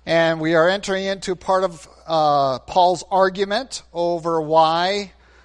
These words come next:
uh, we are not debted to keep the law, why we are free from it.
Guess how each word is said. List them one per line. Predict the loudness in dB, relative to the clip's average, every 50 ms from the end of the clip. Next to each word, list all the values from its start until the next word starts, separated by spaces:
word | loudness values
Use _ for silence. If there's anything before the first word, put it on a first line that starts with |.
| _ _ -6
uh, | 0 2 4 4 4 4 2
we | 0 -2 0 0
are | 0 0
not | 0 0 0 2 2 2 0 -2 -6 -18 -18 -20 -20 -20 -20 -20 -20 -16 -10
debted | -4 0 0 0 0 -2 -4 -6 -6 -6 -8 -12 _ _ _ -20
to | -20 -20
keep | -16 -12 -12 -12 -10 -8
the | -6 -2
law, | 0 2 2 2 2 0 -6 -14 -20 _ _
why | -16 -10 -4 -2 -2 -2 -2
we | -2 -4 -4 -6
are | -6
free | -6 -8 -10 -12 -10
from | -10 -6 -6 -4 -4 -4
it. | -6 -8